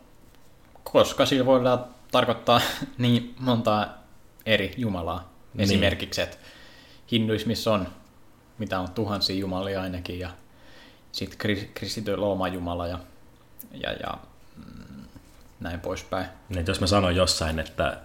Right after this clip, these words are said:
Speaker 2: että mä u-, mä uskon, että Jumala on ver-, on mu-, versio musta itsestäni, <laughs> niin sen voi
Speaker 1: Mm.
Speaker 2: ymmärtää aika helposti väärin.
Speaker 1: Mm. Niin, niin.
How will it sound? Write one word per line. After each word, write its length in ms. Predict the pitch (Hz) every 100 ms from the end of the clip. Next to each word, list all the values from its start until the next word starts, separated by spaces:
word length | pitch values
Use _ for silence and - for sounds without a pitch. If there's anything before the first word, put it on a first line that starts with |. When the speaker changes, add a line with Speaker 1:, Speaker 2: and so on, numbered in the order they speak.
| -
Speaker 2:
että 160 | 87 - - - - - - - -
mä 140 | 98 101
u-, 180 | 98 98
mä 140 | 101
uskon, 320 | 95 - 95
että 180 | 92 -
Jumala 340 | 101 87 85
on 240 | 80 80 80 - - - - - - 95
ver-, 160 | 98 -
on 220 | 101 101
mu-, 140 | 101 101
versio 380 | 110 95 - 92
musta 280 | 98 -
itsestäni, 540 | - 104 85 80 - - -
<laughs> 60 | -
niin 100 | -
sen 200 | 107 85
voi 120 | 90
Speaker 1:
Mm. 60 | 98
Speaker 2:
ymmärtää 340 | 87 80 87
aika 160 | 82 82
helposti 540 | 87 82 85 - 80
väärin. 400 | 82 82 80 82 - -
Speaker 1:
Mm. 200 | 104 104 95 - -
Niin, 600 | 110 147 135 131 127 123 - -
niin. 320 | 117 117 104